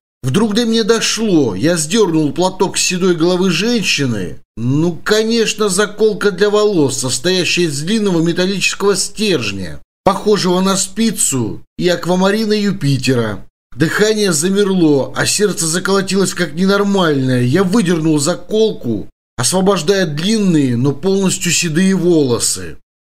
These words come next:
«Молодой человек, пожалуйста, оставьте ведьмин глаз, я заплачу, сколько вы хотите». Вдруг задёргалась на полу пожилая женщина. «Поймите, я очень больна, и только эта заколка, перешедшая ко мне по наследству, помогает мне держаться.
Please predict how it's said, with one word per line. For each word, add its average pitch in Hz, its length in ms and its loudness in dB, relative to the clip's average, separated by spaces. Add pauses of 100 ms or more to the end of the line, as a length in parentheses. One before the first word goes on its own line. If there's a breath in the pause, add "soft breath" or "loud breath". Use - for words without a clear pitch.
(100)
«Молодой 208 420 2
человек, 190 560 0
пожалуйста, 175 800 0
оставьте 202 580 -2
ведьмин 196 480 -2
глаз, 175 580 -2
я 175 200 0
заплачу, 214 600 0
сколько 233 420 -2
вы 220 100 0
хотите». 175 720 -2 (240)
Вдруг 190 300 0
задёргалась 208 680 0
на 190 80 0
полу 185 280 -2
пожилая 170 520 0
женщина. 120 760 -2 (160)
«Поймите, 220 540 0
я 202 140 2
очень 196 320 0
больна, 202 640 0
и 170 120 -2
только 202 480 -2
эта 202 180 0
заколка, 202 840 -2 (300 loud breath)
перешедшая 185 640 0
ко 190 140 0
мне 196 140 0
по 190 120 -2
наследству, 190 680 -2
помогает 185 600 0
мне 208 160 0
держаться. 175 880 -2